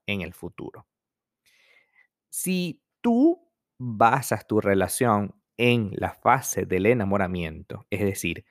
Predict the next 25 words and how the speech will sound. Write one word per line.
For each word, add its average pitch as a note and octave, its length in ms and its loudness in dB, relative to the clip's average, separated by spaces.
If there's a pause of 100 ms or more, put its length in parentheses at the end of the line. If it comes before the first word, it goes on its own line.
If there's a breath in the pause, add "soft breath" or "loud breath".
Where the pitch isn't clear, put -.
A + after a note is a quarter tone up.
(420 soft breath)
quieres B2+ 300 6
que B2+ 120 0
todo B2 280 6
se C#3 160 0
consolide G#2 800 0
únicamente A2+ 800 0
en F2 140 -4
base F2 360 0
a G#2 120 2
esto, - 480 -6 (640)
estás C#3 440 0
creando C3+ 500 4
un C3+ 120 0
problema G#2+ 760 4
terrible A2 760 0 (400)
y F#3+ 180 2
hoy E3 120 8
vamos B2+ 260 4
a C3 80 6
hablar G#2+ 320 6
de A2+ 80 4
algunas B2 680 2
de F#2+ 120 0
las F#2 180 -4
consecuencias A2 1080 2